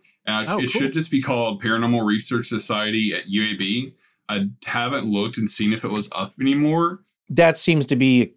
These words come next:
Speaker 3: the case with a lot of stuff, is that when you're,
Speaker 1: Yeah.
Speaker 3: when you're there, you don't get it. I mean, I think maybe if I've ever seen a full body apparition,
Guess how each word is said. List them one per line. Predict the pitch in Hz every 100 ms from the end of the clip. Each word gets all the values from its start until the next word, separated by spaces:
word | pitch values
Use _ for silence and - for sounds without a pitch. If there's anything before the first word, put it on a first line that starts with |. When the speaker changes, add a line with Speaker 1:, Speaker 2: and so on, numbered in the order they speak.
| -
Speaker 3:
the |
case | 104 143 123 -
with | 117
a |
lot | 107 104 131
of |
stuff, | - - 107 104
is | 107 95
that | 104 98 -
when | 117
you're, | 110 107
Speaker 1:
Yeah. | 98 101 139
Speaker 3:
when | 120
you're | 110 104
there, | 104 117
you | 110 110
don't | 90 120 120 110
get | 107 95
it. | 95
I |
mean, | 101 104
I | 95
think | 127
maybe | 101 95 113 110 107 - _
if | 156 160
I've | 156 147
ever | 156 147
seen | - 151 139
a | 127 120 - - -
full | - 156 143
body | 127 127 123 113
apparition, | 117 117 113 117 120 - 113 104